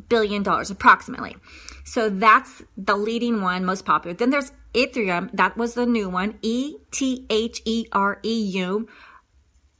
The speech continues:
E, I'm sorry, E T H E R E U M, Ethereum. And that has a, uh, approximately one hundred and twenty-four billion market cap. Then there's Ripple, R I P P L E,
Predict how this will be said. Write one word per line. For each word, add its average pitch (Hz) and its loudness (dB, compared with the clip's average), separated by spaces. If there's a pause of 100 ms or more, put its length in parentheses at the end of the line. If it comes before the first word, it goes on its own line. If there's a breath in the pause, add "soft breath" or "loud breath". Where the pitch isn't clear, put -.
(160)
E, 247 -4 (160)
I'm 190 0
sorry, - -8 (160)
E 262 -2
T 247 -4
H 185 -4
E 226 -2
R 190 2
E 226 -4 (180)
U 202 -2
M, - -4 (200)
Ethereum. 208 -6 (260 loud breath)
And 202 -2
that 196 0
has 214 -4
a, 185 -2
uh, 180 -2
approximately 208 0
one 208 -2
hundred 233 -2
and 190 -8
twenty-four 196 -4
billion 175 -6 (220)
market 185 -2
cap. 165 -6 (100)
Then 214 0
there's 254 0
Ripple, 247 0
R 185 0
I 190 0
P 202 -8
P 214 -6
L 196 -2
E, 190 -4